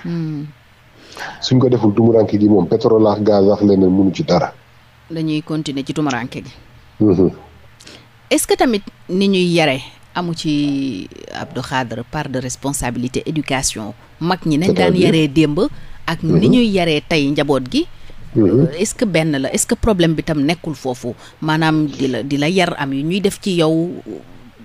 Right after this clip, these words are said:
Speaker 1: Léegi dafa mel ni yooyu yëpp dañ ko négligé. Éducation wala am sa doom léegi yar ko weesuwul xëy di ko jox mu lekk ak di ko naan. Euh, wax ji
Speaker 2: Mhm.
Speaker 1: nga war a wax ak moom doo ko def. Jikko yu
Speaker 2: Mhm.
Speaker 1: rafet yi nga war a,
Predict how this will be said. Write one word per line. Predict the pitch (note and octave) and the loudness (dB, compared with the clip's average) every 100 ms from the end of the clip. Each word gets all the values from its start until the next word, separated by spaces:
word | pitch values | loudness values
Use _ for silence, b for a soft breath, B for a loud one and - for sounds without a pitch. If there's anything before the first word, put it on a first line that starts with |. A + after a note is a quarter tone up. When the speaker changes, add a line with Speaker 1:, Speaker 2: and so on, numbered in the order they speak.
| A2 | -12
Speaker 1:
Léegi | E3 F3+ G#3+ G3 | -4 0 2 2
dafa | G#3 - A#3+ | 0 0 0
mel | B3+ C4 | 2 2
ni | B3+ | 2
yooyu | C#4+ C4+ | 2 2
yëpp | F4 A#3+ | 2 0
dañ | B3+ | 0
ko | A#3 | 2
négligé. | G3+ E3+ E3 C#3+ B2 b b - | 0 2 0 -2 -6 b b -6
Éducation | E3 D#3+ E3+ E3 F#3+ G3+ D4 G4 - | -4 0 0 0 0 0 0 -2 -4
wala | D#3 D#3+ D#3 - | -2 0 0 -2
am | G3+ G3 | -4 -2
sa | G3 | -2
doom | E3+ E3 E3+ | 2 2 2
léegi | E3 D3+ A#3 D4+ B B | 0 0 -2 -4 B B
yar | C#3 E3+ E3 | -2 0 0
ko | - G3+ A#3 | -2 -2 0
weesuwul | G3+ G#3+ A3+ A3 G3 B3 - | 2 2 2 -2 -2 -2 0
xëy | A3 | 0
di | G3 | 0
ko | F#3+ F#3 | -2 -4
jox | E3 | -4
mu | F3 | -2
lekk | E3 E3 - | -2 -2 -4
ak | G#3 | -4
di | E3+ | -4
ko | D#3 | -2
naan. | G#3 C#4 D3 B B B - - | 0 0 0 B B B -20 -10
Euh, | A#2 B2 | -6 -4
wax | C#3 D#3+ F#3 E3 | -2 0 2 2
ji | E3 | 0
Speaker 2:
Mhm. | E3+ | 2
Speaker 1:
nga | E3+ | 2
war | E3+ | 4
a | E3 | 4
wax | D#3+ - | 0 -2
ak | E3 | -6
moom | E3+ D#3 C#3+ | -4 -2 -2
doo | B2+ | -4
ko | B2+ E3 | -4 -2
def. | A#3 B3 B B B | -2 -2 B B B
Jikko | D3+ D#3+ - A3 | -8 -6 0 2
yu | F#3+ | 4
Speaker 2:
Mhm. | F3 | 4
Speaker 1:
rafet | G#3 F3 | 2 0
yi | E3 F3 | 0 0
nga | F3+ | 2
war | F3 E3+ | 2 4
a, | E3 D#3 | 2 2